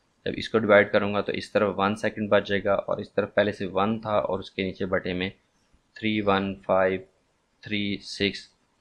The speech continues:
ट्रिपल ज़ीरो आ जाएगा। इसको जब हम solve करेंगे तो आपके पास आएगा, इसको divide करेंगे तो आपके पास आएगा three point one into ten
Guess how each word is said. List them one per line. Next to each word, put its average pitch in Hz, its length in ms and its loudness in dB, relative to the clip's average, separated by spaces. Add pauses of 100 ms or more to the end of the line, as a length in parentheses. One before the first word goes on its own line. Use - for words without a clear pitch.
(160)
ट्रिपल 98 320 0
ज़ीरो 90 220 -4
आ 85 100 -2
जाएगा। 85 220 -12 (720)
इसको - 160 -4
जब 110 160 2
हम 110 240 0
solve 113 340 4
करेंगे 113 320 2
तो 113 100 2
आपके 107 260 2
पास 101 280 0
आएगा, 95 460 -2
इसको - 180 -6
divide 101 320 4
करेंगे 98 280 0
तो 98 100 0
आपके 92 200 -4
पास 98 200 -2
आएगा 95 240 -2 (360)
three 104 260 -4 (100)
point 92 420 0
one 95 240 -2 (120)
into 85 320 -8
ten 95 200 0